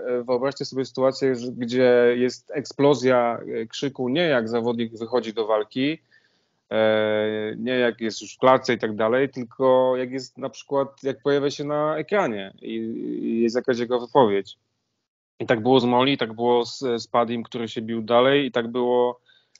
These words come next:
e, z Tomem Aspinalem, ale właśnie Molly pojawiła się gdzieś tam na ekranie i już była ta eksplozja, e, tego entuzjazmu, krzyku i tak dalej.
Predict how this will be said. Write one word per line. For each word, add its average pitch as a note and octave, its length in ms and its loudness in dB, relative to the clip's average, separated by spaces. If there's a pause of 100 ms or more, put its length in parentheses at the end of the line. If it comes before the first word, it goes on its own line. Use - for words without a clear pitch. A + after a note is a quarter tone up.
(140)
e, A#2 300 -2
z - 80 -14
Tomem B2+ 220 -4
Aspinalem, B2 600 0
ale A#2 220 -4
właśnie A#2+ 340 -6
Molly C3 220 -2
pojawiła B2 440 -6
się A#2+ 100 -14
gdzieś A#2 120 -16
tam A#2+ 160 -10
na A#2+ 120 -6
ekranie A#2+ 420 -6
i C3 60 -2
już C#3 180 2
była C#3 200 4
ta C3 100 2
eksplozja, B2+ 880 0
e, A#2 160 -6
tego A#2+ 440 0
entuzjazmu, A#2+ 560 -4
krzyku A#2+ 340 -6
i A#2 60 -4
tak A2+ 160 -6
dalej. A2+ 340 0